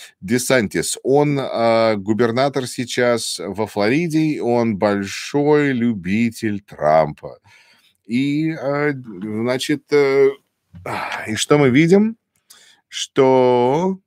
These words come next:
а, а, что для демократов, у которых, как обычно, масса проблем, у всех масса проблем. Так вот, у демократов масса проблем во Флориде,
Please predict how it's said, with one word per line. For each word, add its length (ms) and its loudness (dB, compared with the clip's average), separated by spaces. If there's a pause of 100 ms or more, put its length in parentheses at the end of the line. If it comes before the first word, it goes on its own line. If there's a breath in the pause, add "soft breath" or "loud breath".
(300)
а, 400 -4
а, 400 4 (140)
что 240 2
для 120 2
демократов, 580 -2
у 20 -2
которых, 400 -2 (160)
как 180 -6
обычно, 400 -4
масса 320 0
проблем, 420 0
у 100 -2
всех 260 -4
масса 300 -4
проблем. 400 -6 (320 loud breath)
Так 120 -10
вот, 140 4
у 60 2
демократов 560 2
масса 300 0
проблем 360 0
во 60 0
Флориде, 720 -2